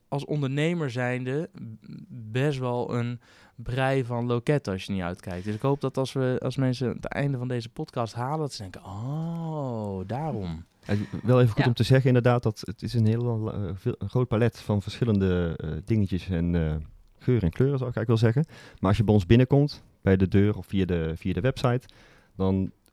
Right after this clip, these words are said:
Speaker 2: hoef je eigenlijk niet als, daar zorgen om te maken. Wij gaan kijken waar het het beste past.
Speaker 1: Ja, precies.
Speaker 2: Als
Speaker 1: Je
Speaker 2: het
Speaker 1: mag
Speaker 3: Ja.
Speaker 1: altijd bellen, zei ik erbij.
Speaker 2: Ja.
Speaker 1: Ben je een
Speaker 3: Absoluut.
Speaker 1: ondernemer in de regio Utrecht en dan is dus provincie Utrecht en Gooi en Weststreek en je denkt, "Ik wil verder",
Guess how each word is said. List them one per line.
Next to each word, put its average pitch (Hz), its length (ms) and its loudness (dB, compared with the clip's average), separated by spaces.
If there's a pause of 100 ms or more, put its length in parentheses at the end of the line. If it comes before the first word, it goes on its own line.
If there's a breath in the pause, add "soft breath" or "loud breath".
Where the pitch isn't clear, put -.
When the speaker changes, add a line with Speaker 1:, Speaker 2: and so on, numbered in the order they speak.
(220)
Speaker 2:
hoef 87 140 -10
je - 80 -4
eigenlijk 92 120 -2
niet 95 120 -2
als, 90 180 -4
daar 87 120 -6
zorgen 98 200 0
om 92 60 -4
te 92 60 -2
maken. 90 240 0
Wij 95 80 0
gaan 95 140 0
kijken 90 280 -2
waar 90 80 0
het 87 100 -4
het 82 80 -18
beste - 260 -4
past. - 480 -6
Speaker 1:
Ja, 95 140 -6
precies. - 140 -8
Speaker 2:
Als 82 100 -4
Speaker 1:
Je - 60 -8
Speaker 2:
het 101 80 -2
Speaker 1:
mag 107 120 2
Speaker 3:
Ja. - 60 -2
Speaker 1:
altijd 135 260 6
bellen, 90 280 4
zei 87 140 4
ik 87 100 0
erbij. 87 160 0
Speaker 2:
Ja. - 80 -4
Speaker 1:
Ben 113 100 4
je 110 60 6
een 113 60 4
Speaker 3:
Absoluut. 113 200 2
Speaker 1:
ondernemer 135 340 4
in 113 60 0
de 113 60 2
regio 143 380 2
Utrecht 143 580 -2
en 113 80 -2
dan 104 200 -2
is 101 100 -6
dus 101 140 -4
provincie 117 680 -2
Utrecht 107 340 -6
en 117 160 -2
Gooi 113 240 0
en 98 60 -4
Weststreek 113 540 -2
en 110 180 -6
je 101 300 0
denkt, 110 360 -4 (120)
"Ik - 320 -6
wil 120 220 4
verder", 151 460 0